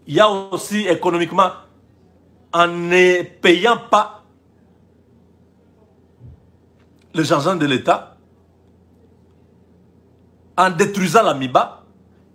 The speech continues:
il a tué aussi beaucoup de familles. Beaucoup de ménages ont été séparés à cause de cet homme-là. Aujourd'hui, il se sent libre dans le pays.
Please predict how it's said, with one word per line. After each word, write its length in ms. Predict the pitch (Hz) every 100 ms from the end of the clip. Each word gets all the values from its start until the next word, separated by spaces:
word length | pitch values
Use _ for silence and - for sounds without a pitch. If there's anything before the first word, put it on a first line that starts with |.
| _ -
il 240 | 165 165
a 120 | 190
tué 440 | - - 190 208 240 -
aussi 300 | 185 - 180
beaucoup 420 | - 202 202 208
de 80 | 156
familles. 420 | - 120 107 101 _ _ _ _ _ _ _ _ _ _ - -
Beaucoup 380 | 113 226 226 254
de 100 | 214
ménages 400 | 190 208 220 - 233
ont 120 | 208
été 160 | -
séparés 480 | - 147 - 123 113 - -
à 120 | 208 196
cause 320 | - 247 156
de 80 | 160
cet 240 | 175 -
homme-là. 320 | 139 110 92 - _ _ _ _ -
Aujourd'hui, 340 | 151 160 165
il 40 | -
se 100 | 117
sent 260 | - 165 - - _ _ _
libre 380 | 117 135 160 127
dans 140 | 117
le 100 | 107
pays. 360 | 101 98 95